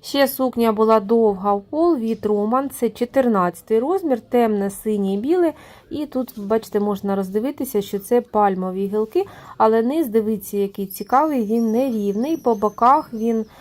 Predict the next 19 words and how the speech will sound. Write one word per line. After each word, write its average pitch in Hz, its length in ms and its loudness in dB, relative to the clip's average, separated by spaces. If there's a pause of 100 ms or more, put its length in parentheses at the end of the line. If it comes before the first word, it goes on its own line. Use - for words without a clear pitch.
(160)
а, 202 200 -2
наче 208 320 -4
довший, 240 580 0
ніж 220 520 -2
спинка 240 560 -2
і 240 420 -2
перед. 190 380 0 (2000)
Така 240 300 4
довга 226 440 2
сукня, 262 600 0
а 247 180 6
по 247 340 0
ціні 311 320 -6
вона 262 180 -2
сьогодні 226 420 -4
вийшла 233 400 -4
сто 277 260 -4
десять 214 440 0
гривень. 185 580 -10